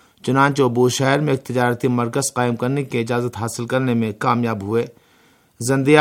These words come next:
خاندان کے بعد ایران میں قاجاری سلسلے کے حکمراں برسر اقتدار آئے، جن کی خلیج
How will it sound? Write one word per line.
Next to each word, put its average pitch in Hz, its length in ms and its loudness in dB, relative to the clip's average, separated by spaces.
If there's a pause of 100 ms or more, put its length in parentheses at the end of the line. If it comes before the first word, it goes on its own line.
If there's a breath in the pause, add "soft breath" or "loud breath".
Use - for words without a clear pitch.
خاندان 139 500 4
کے 131 120 2
بعد 135 260 6
ایران 127 400 4
میں 139 120 0
قاجاری 123 480 2
سلسلے 131 460 -2
کے 123 100 -2
حکمراں 123 400 0
برسر 120 320 -2
اقتدار 123 460 2
آئے، 143 160 2 (440 soft breath)
جن 131 220 -2
کی 143 120 2
خلیج 127 320 2